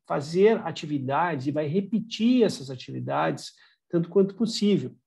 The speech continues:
Então, por exemplo, se você quer cuidar do teu sono, você quer dormir melhor,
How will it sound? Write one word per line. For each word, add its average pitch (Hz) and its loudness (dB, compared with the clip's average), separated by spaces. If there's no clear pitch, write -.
Então, 170 0
por 208 4
exemplo, 147 0
se - -6
você 175 2
quer 170 -4
cuidar 175 2
do 156 0
teu 175 0
sono, 120 -10
você - -18
quer 165 -4
dormir 175 4
melhor, 165 0